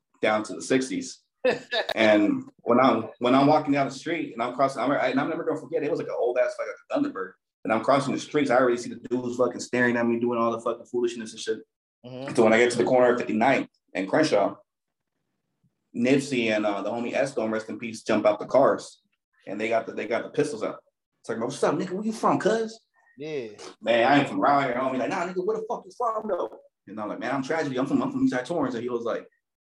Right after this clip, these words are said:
Speaker 1: "So what, nigga? What the fuck you doing in the hood, homie?" And shit like that. And I was like, "Man, I'm here for Khaki. I'm here for Khaki Blue."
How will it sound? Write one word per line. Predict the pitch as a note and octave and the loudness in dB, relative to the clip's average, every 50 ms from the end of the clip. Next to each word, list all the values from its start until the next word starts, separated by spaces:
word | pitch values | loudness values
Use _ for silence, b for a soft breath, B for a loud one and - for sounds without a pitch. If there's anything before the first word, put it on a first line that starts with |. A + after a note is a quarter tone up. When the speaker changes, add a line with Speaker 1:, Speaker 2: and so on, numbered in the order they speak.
| _ _ _ _ | _ _ _ _
Speaker 1:
"So | - - - G3+ F3+ | -6 0 2 4 4
what, | F#3+ G#3+ G3+ F#3+ | 4 2 2 0
nigga? | G3+ G3 F#3+ G3 G3 | 0 0 -2 -4 -4
What | F#3+ A3+ | -4 -6
the | - - | -6 -4
fuck | - G#3+ G3 | -4 -4 -2
you | F#3+ | 2
doing | G#3+ G#3 G3+ | 2 2 4
in | G3+ | 4
the | G#3 G3+ | 4 6
hood, | G#3+ G#3 G3 | 6 6 6
homie?" | G3 G3 G#3 G3+ G3 | 4 2 0 0 0
And | F3 D3 C3+ | 2 2 2
shit | - - D3 | 2 2 0
like | C#3+ C#3+ C#3 | 0 0 0
that. | D3 C#3 C#3 | -2 -2 0
And | C#3 | 0
I | C3 | 0
was | C3+ C3 | 0 0
like, | B2+ B2 | 0 0
"Man, | C3+ D3 | 0 0
I'm | D3 D#3 | 0 0
here | D3+ C#3+ | -2 -4
for | - - | -6 -4
Khaki. | - C3+ B2 - - A#2 G#2+ - _ _ _ _ - | -2 0 0 -2 -4 -8 -16 -18 _ _ _ _ -6
I'm | - F3 | -4 -2
here | F3 D3 | -2 -2
for | - - | -4 -4
Khaki | - C#3 B2 A2+ - - - | -4 -4 -4 -4 -4 -8 -4
Blue." | - C#3+ F3+ - - - | 0 2 2 2 2 0